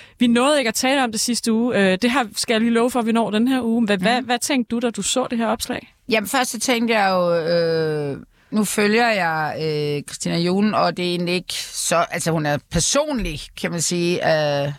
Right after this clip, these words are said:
Speaker 2: ja, og, og, altså, og skriver mange ting om hende og Henrik Dahl, og hvad de gør, og også politiske overvejelser. Hun er jo selv i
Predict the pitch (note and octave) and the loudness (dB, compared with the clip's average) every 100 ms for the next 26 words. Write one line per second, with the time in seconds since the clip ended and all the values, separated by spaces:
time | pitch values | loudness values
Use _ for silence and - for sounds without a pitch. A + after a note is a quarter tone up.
0 | _ - F3+ - - _ - - - C3+ | _ -2 -2 -2 -10 _ -20 -20 -14 -2
1 | F#3 D3+ - D#3 D#3+ - D#3+ E3 D3 - | 0 0 0 0 0 0 -2 0 -2 0
2 | G#3 D3+ C3+ F3+ A#3+ F#3+ F3+ - F#3+ F3 | 0 2 0 2 2 2 0 -2 -2 0
3 | B2+ D#3 F3+ F3+ D3 C3+ C#3 D3+ C#3 C3+ | 0 2 2 2 2 0 0 -2 -2 0
4 | F3 D#3+ C#3 B2 E3 E3 - C3+ D#3 D#3 | 2 2 0 -2 -2 -2 0 2 2 2
5 | D3 G#2+ C3 E3+ G#3 E3+ - D#3 E3+ F3+ | 2 2 0 0 0 0 -2 -4 0 -2
6 | - D3 D3+ D3+ C#3 C3 D3 C#3 C#3+ - | 0 0 0 0 0 0 -2 -2 -2 0
7 | F3 | -2